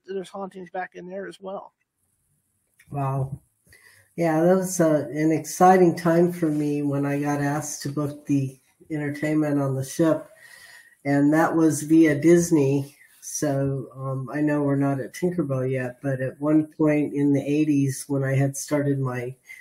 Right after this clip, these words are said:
Speaker 2: uh, my company, Worldwide Acts Talent Agency, uh, Disney had asked me if I could book performers for them.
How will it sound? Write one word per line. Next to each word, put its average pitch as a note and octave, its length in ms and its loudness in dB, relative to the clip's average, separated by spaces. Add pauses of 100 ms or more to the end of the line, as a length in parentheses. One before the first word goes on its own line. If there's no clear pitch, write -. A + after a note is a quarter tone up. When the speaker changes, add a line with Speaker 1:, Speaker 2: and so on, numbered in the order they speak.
(640)
Speaker 2:
uh, A2 100 -18 (420)
my C3+ 320 -6
company, E3+ 560 4
Worldwide C3+ 540 0
Acts C#3+ 520 -4
Talent D#3 360 0
Agency, B2+ 760 -4 (600)
uh, D3+ 60 -10
Disney D#3+ 580 8
had D3 240 4
asked D3+ 420 0
me C3 220 -2
if C3 180 -8
I C3 220 -4
could C3 460 -4
book C#3 320 -4
performers D3 720 2
for C#3+ 140 -6
them. C3 440 -2